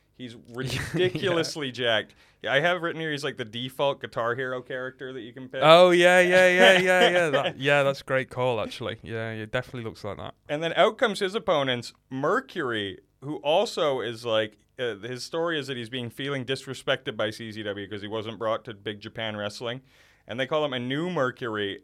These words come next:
Speaker 1: as he blows red mist into the sky abo-, upon entering.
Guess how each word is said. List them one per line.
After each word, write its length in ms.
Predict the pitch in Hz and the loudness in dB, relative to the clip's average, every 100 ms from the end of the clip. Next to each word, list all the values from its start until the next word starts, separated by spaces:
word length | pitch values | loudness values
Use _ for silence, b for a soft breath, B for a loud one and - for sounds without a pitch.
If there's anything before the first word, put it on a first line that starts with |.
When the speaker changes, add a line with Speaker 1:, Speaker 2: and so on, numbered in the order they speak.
| - | -10
Speaker 1:
as 180 | 110 110 | -10 -10
he 80 | |
blows 380 | 110 120 131 135 | -14 -8 -8 -8
red 280 | 117 131 131 | -6 -6 -6
mist 320 | 120 127 - 123 | -10 -10 -10 -12
into 180 | 110 | -10
the 100 | 104 | -10
sky 440 | 107 - 110 110 98 | -12 -6 -4 -2 -4
abo-, 300 | 95 110 - | -6 -10 -10
upon 300 | 98 120 107 | -14 -12 -10
entering. 320 | 104 104 98 | -12 -10 -12